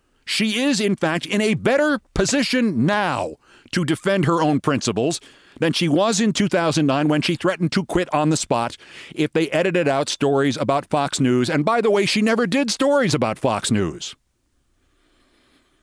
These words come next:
She is in a better spot. In fact, so are Hayes and O'Donnell.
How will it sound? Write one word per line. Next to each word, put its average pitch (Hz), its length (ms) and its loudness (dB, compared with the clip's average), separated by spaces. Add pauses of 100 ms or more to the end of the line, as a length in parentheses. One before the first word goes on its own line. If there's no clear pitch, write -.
(260)
She 214 220 0
is 196 120 0
in 214 100 2
a 220 60 2
better 196 360 0
spot. 202 280 0
In 202 140 0
fact, 226 220 -2
so 254 180 2
are 254 140 2
Hayes 233 360 2
and 220 120 2
O'Donnell. 190 580 0